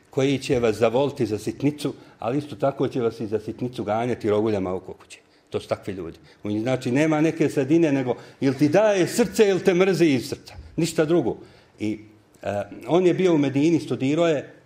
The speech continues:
Toliko je bio privržen svim dobrim dijelima koja su postojala, da su šejhovi za njega kazali, ljudi koji su rođeni u Medini, koji se ne odvajaju od knjige:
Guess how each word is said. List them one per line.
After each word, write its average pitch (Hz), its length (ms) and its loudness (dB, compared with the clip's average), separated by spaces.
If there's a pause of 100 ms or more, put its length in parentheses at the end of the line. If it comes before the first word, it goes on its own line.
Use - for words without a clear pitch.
(2500)
Toliko 185 360 0
je 170 100 2
bio 165 220 2
privržen 147 640 0 (200)
svim 180 500 0
dobrim 160 360 2
dijelima 160 380 4
koja 170 320 2
su - 200 -4
postojala, 135 640 2 (800)
da 123 140 0
su 127 140 -2
šejhovi 175 500 2
za 143 140 2
njega 147 260 4
kazali, 143 500 2
ljudi 139 320 2
koji 147 300 2
su 117 180 -2
rođeni 131 360 2
u 120 60 2
Medini, 120 460 2
koji 147 320 2
se 135 160 0
ne 131 80 2
odvajaju 139 520 2
od 127 160 0
knjige: 127 340 0